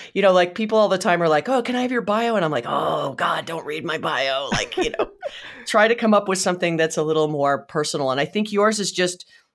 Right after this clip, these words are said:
Speaker 1: wonderful on so many levels, right? It just, it gives a window into why you do what you do and what inspires you. So I, I'm thrilled to have you.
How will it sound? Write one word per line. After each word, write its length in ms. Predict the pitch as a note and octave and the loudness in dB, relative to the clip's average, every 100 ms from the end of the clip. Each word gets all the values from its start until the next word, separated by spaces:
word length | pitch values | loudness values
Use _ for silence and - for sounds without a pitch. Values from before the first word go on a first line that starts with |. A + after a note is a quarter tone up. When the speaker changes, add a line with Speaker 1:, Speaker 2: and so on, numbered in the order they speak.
| _ | _
Speaker 1:
wonderful 500 | C3 E3+ F#3+ G3+ G3 | 0 2 2 0 2
on 140 | E3+ D#3+ | 2 2
so 180 | - D3+ | 0 0
many 180 | D#3 | 0
levels, 400 | D3 C#3+ C#3 B2 | 2 2 0 -2
right? 140 | C#3 C#3 | -2 -4
It 120 | C3+ | -4
just, 280 | D3 C#3 - | -4 -6 -10
it 120 | D3+ | -8
gives 220 | - D#3 | -4 -2
a 60 | D#3+ | 0
window 420 | D3 D#3 E3 D#3+ | 0 0 2 2
into 540 | D3+ D3 - D3+ D3 C3 _ _ _ _ _ _ _ _ _ - | 2 0 -4 -2 -4 -8 _ _ _ _ _ _ _ _ _ 2
why 160 | D#3 | 2
you 140 | D#3 D3 | 4 0
do 180 | D#3 | 0
what 140 | D3+ - | 0 0
you 100 | D3 | -2
do 200 | D3 D#3 | -2 -2
and 120 | D3 | 0
what 140 | C#3 | -2
inspires 580 | C3+ B2+ - C3+ C#3 C#3 | -2 -4 -2 0 0 0
you. 140 | C3+ A2 | -4 -4
So 360 | - C3+ A2 - | -4 -2 -2 -2
I, 260 | C3+ B2+ - | -2 -2 -4
I'm 220 | C3 B2+ | -6 -6
thrilled 340 | - D#3 C#3+ | -4 -2 0
to 60 | C#3 | -2
have 240 | C#3 C3+ | -2 -2
you. 200 | A#2 G#2+ | -4 -8